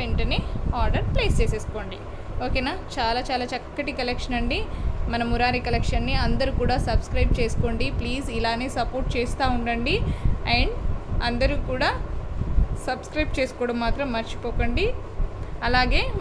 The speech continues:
వీడియో నచ్చితే కనుక, ఈ కలెక్షన్ నచ్చితే ప్లీజ్ లైక్ కూడా చేయండి. ఓకేనా? ప్లీజ్ లైక్ చేయండి. And మీ సపోర్ట్ ఇలానే ఎప్పుడు ఉండాలి. Thank you so much. ఇంత మంచి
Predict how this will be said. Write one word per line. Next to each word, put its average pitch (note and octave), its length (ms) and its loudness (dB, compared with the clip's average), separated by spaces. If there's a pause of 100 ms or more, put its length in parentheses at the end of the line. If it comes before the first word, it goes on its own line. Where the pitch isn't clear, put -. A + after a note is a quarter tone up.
(160)
వీడియో C4+ 280 2 (200)
నచ్చితే B3+ 340 0 (100)
కనుక, B3 180 -2 (140)
ఈ A#3 120 -2
కలెక్షన్ A#3+ 400 0
నచ్చితే D#4+ 280 0 (100)
ప్లీజ్ C#4 240 -2 (120)
లైక్ B3 280 2
కూడా D4 140 4 (120)
చేయండి. A#3+ 340 2 (480)
ఓకేనా? C#4 300 2 (480)
ప్లీజ్ C#4+ 280 0 (120)
లైక్ B3 280 4
చేయండి. C4 380 4 (600)
And A#3 160 -2
మీ A#3+ 80 0 (100)
సపోర్ట్ C4 420 2
ఇలానే B3 380 2
ఎప్పుడు B3 320 2
ఉండాలి. A#3 360 2 (520)
Thank A#3+ 280 -2
you B3+ 60 -8 (120)
so A#3+ 120 0 (220)
much. D4+ 240 0 (1160)
ఇంత A#3+ 180 0 (100)
మంచి B3 360 0